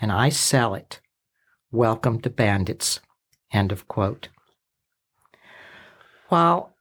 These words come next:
I passed up the opportunity to go view what was hot and what was not, the memory of the day has stayed with me over the years. The reason, I think, is that the impact and message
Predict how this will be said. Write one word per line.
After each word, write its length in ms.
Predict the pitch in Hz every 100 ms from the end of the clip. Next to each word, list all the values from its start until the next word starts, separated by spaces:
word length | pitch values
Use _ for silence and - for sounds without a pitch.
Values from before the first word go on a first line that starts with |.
| _
I 100 | 131
passed 440 | 151 202 214 240 -
up 140 | 202
the 140 | - 185
opportunity 720 | 170 175 170 180 180 170 175
to 120 | 170
go 240 | 156 170 156
view 420 | 160 165 165 160
what 220 | 160 165
was 200 | 143 147
hot 440 | - 147 151 - - _ _ - _ _ -
and 220 | 127 107
what 220 | 107 -
was 140 | 95 123
not, 420 | 131 160 - - - - - - - _ _ _
the 80 | 139
memory 420 | 139 160 208 190
of 120 | 156 139
the 80 |
day 360 | 123 123 117 123
has 220 | 135 139
stayed 340 | - 131 131 127
with 260 | 139 143
me 160 | 123 107
over 200 | 110 107
the 120 | 107
years. 500 | 107 131 127 143 - - _ _ _ _ _ _ _ _ _ _ -
The 100 | 143
reason, 420 | 156 226 269 180
I 140 | 113
think, 380 | - 117 110 -
is 260 | - 139 139
that 140 | 151
the 160 | - 156
impact 540 | 156 190 - 156 160 127
and 220 | 110 113
message 600 | 113 139 117 110 -